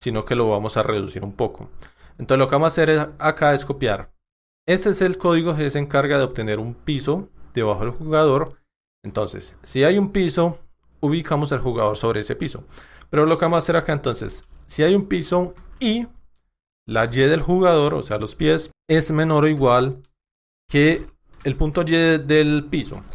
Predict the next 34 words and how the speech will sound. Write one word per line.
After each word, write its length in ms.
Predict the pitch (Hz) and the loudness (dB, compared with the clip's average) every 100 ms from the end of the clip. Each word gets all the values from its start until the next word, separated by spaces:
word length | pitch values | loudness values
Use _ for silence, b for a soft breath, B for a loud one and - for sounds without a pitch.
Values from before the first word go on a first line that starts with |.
| - | -6
Ahora, 380 | 139 127 107 - _ _ _ _ _ _ _ _ _ _ _ _ - | 2 2 2 -4 _ _ _ _ _ _ _ _ _ _ _ _ -6
el 120 | 139 | 0
punto 240 | 190 190 | 2 2
Y 40 | 190 | 4
del 220 | 202 202 | 2 2
piso 240 | 214 202 | -2 0
es 100 | 156 | 0
este 220 | 156 - | 0 2
de 40 | 151 | 0
acá 180 | 143 143 | 2 0
arriba, 300 | 131 110 104 | 0 -2 -6
es 120 | - | -6
este 220 | 127 139 | -4 -4
primer, 360 | 131 107 101 - _ _ _ | -4 -6 -6 -10 _ _ _
es 160 | 123 - | -12 -4
esta 300 | 123 - 127 | -4 -2 -4
primera 300 | 123 107 113 | -2 -2 -2
línea 240 | 117 117 | -2 -4
acá 140 | 110 120 | -2 -2
arriba. 380 | 123 110 104 - b b b _ | -2 -4 -10 -16 b b b _
Pero 200 | 151 180 | 4 4
le 80 | 170 | 6
voy 100 | 139 | 6
a 40 | |
dar 100 | 135 | 6
un 160 | 151 151 | 4 0
poco 240 | 156 147 | -2 0
más 160 | 139 135 | 0 2
de 80 | 139 | 0
píxeles, 460 | 135 107 104 104 | -4 -6 -8 -10
como 180 | - 107 | -8 -8
por 120 | - | -6
ejemplo 720 | 107 101 98 113 113 113 110 - | -4 -6 -4 -2 0 -2 -6 -10
acá. 460 | 117 107 - 113 | -12 -12 -4 -6